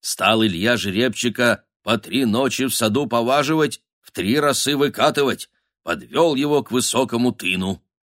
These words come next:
Бурушка возьми, да и перескочи через тын в ту и в другую сторону.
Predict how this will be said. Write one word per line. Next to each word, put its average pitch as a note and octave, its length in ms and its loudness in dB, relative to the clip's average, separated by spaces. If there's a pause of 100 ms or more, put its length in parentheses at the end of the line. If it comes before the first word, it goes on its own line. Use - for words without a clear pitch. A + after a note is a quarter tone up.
(280)
Бурушка A#2+ 580 0
возьми, B2 480 0
да A#3 140 -2
и E4 120 2
перескочи G3 720 0
через E3 380 -2
тын F#3 260 0
в - 100 -10
ту G3+ 200 2
и F3+ 40 2
в D#3+ 80 2
другую E3+ 440 4
сторону. E3+ 680 0